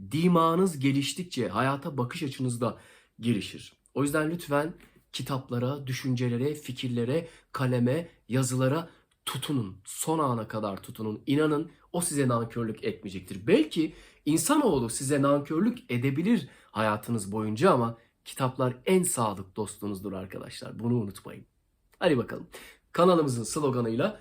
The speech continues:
bu içeriğimizde kahve sohbetlerimiz başlığındaki bu spesifik tarih kitapları başlığımızdaki içeriğimizde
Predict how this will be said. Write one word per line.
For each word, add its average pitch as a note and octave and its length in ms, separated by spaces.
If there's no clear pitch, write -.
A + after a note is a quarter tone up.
bu F3 100
içeriğimizde B2 720
kahve A#2 320
sohbetlerimiz G#2+ 960
başlığındaki G2 720
bu G#2+ 60
spesifik - 800
tarih A2+ 460
kitapları F#2+ 480
başlığımızdaki F#2+ 560
içeriğimizde G2 680